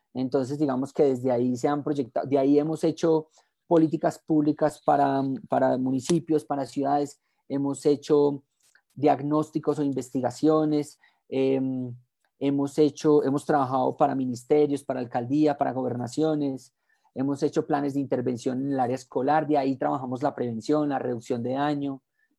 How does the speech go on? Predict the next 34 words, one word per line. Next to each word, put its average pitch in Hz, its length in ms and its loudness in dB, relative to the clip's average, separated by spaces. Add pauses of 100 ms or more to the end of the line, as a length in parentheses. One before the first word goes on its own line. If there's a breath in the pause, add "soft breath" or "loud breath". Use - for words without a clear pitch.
Digamos - 160 -2
como 190 200 -2
que 151 400 2
eso 175 260 2
es 202 140 0
como 202 360 0
la 151 160 0
persona 156 280 -6
jurídica 175 440 -2
y 160 100 2
desde 135 280 0
ahí 123 140 -2
se 131 100 -4
potencia. - 460 -8 (320)
Y 202 120 0
Échele 247 280 4
Cabeza 226 360 4
es - 200 -8
uno 190 240 0
de 180 60 0
los 160 120 -2
proyectos 135 480 -6
propios. - 420 -2 (160)
Proyectos 143 460 -4
propios, 190 320 -2
digamos 147 320 -2
que - 60 -6
en 156 80 -2
este 143 160 -6
momento 147 360 -4
tenemos 127 400 -4
fuertes, - 520 0 (400 soft breath)
son, 143 640 4
em, 147 840 2